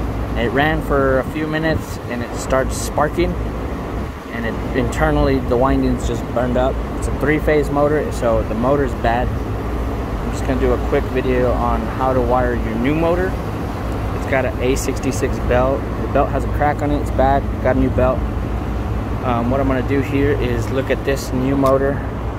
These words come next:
Um, so when you're looking for your motor, if you got a restaurant or something, you're looking for the, um, this cat number is your model number.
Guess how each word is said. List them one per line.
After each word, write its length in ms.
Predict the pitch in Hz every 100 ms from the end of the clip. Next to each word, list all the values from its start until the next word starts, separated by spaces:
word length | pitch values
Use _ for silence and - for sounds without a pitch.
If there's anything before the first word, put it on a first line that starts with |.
| - - - - - - - - - - -
Um, 280 | 127 120 117
so 160 | - 127
when 160 | 127
you're 320 | 131 127 117 107 - -
looking 280 | 143 185 180
for 160 | - 151
your 120 | 127
motor, 420 | 131 147 156 165 165 -
if 80 | 127
you 40 |
got 140 | 139
a 60 | 117
restaurant 480 | 131 135 151 143 127
or 40 |
something, 1120 | 147 139 143 - - - - - - - -
you're 120 | 127 135
looking 320 | 139 143 131
for 360 | - 131 127
the, 320 | 120 123 120 117
um, 160 | 113 113 110 - - - - - - - - -
this 100 | -
cat 340 | - 147 143 147
number 420 | 139 143 147 139 - -
is 140 | 117
your 80 | 117
model 320 | 113 123 135
number. 320 | 135 143 143